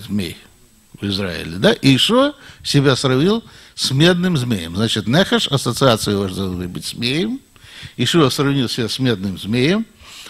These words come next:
Он принял грех, да? Вот всех нас. И этот грех вместе с ним был пригвождён к кресту,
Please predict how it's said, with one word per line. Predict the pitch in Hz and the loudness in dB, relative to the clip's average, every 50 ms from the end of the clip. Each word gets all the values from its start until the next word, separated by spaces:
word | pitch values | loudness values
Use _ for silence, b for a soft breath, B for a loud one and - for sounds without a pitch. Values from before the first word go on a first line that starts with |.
| B | B
Он | - 185 185 160 135 | 2 4 4 4 6
принял | - 170 180 151 131 123 117 104 - - | 4 4 4 4 2 0 0 -2 -2 -2
грех, | 135 131 127 143 139 147 202 196 - 135 - - _ - | -2 0 2 2 2 0 0 -4 -8 -14 -20 -18 _ -4
да? | 165 214 269 269 - _ _ _ _ _ _ _ B B B B B B B B B B B B B B - | -2 -2 -2 -4 -6 _ _ _ _ _ _ _ B B B B B B B B B B B B B B -4
Вот | - 151 170 170 170 - | 0 2 2 2 0 -2
всех | - - - - 202 196 190 - - | -2 0 4 6 6 6 6 4 2
нас. | 175 190 202 196 196 - - - - - _ _ | 4 4 6 4 4 2 -2 -6 -10 -14 _ _
И | - 165 160 | 4 4 4
этот | 151 - 180 170 - 151 127 110 | 6 6 4 4 4 4 2 2
грех | 107 117 147 196 233 240 - - | 4 4 4 6 4 4 2 0
вместе | 143 147 143 123 - - 127 | 0 0 0 0 0 -2 -4
с | - - | -2 0
ним | 135 185 214 214 196 | 2 2 2 2 2
был | 165 135 117 | 0 -2 0
пригвождён | - 123 113 101 110 110 104 95 98 135 160 185 190 185 - - _ _ _ _ _ _ _ _ _ _ _ _ _ _ _ _ _ _ - | 0 -2 0 0 0 0 -2 0 0 0 0 0 0 -2 -6 -12 _ _ _ _ _ _ _ _ _ _ _ _ _ _ _ _ _ _ -4
к | - 156 180 196 214 214 - _ | 0 2 2 2 0 -2 -6 _
кресту, | - - 135 139 131 - - - 90 - | -6 -2 -2 -2 -2 -4 -6 -10 -12 -14